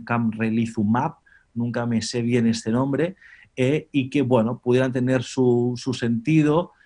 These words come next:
y, pero vemos ya que no solo son anti-P D uno, son anti-P D uno más algo más, ¿no? Tasas de respuesta interesantes, en torno al treinta y cinco por ciento, y disease control rate de en torno al setenta por ciento.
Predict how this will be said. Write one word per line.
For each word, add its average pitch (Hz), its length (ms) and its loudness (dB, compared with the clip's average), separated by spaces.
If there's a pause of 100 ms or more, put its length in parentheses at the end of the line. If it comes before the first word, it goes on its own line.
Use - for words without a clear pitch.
(160)
y, 131 120 -6
pero 127 220 6
vemos 156 300 4
ya 156 200 0
que 139 140 0
no 135 280 0
solo 147 360 0
son 127 480 -2
anti-P 120 460 -2
D 117 120 2
uno, 117 240 2
son 123 220 -4
anti-P 127 340 -2
D 131 100 4
uno 135 340 2
más 117 400 0
algo 113 280 2
más, 90 300 -2
¿no? 113 200 -4 (300)
Tasas 120 280 0
de 113 80 2
respuesta 113 440 -4
interesantes, 120 640 0
en 127 80 -4
torno 117 160 -2
al 113 60 -2
treinta 107 220 -6
y 101 60 -8
cinco 123 280 -6
por 135 160 -2
ciento, 117 480 -2 (480)
y 120 60 -4
disease 120 340 -2
control 120 480 -2
rate 117 380 0
de 110 160 -4
en 104 120 -2
torno 107 300 0
al 104 80 -2
setenta 95 480 -6
por - 180 -20
ciento. - 220 -20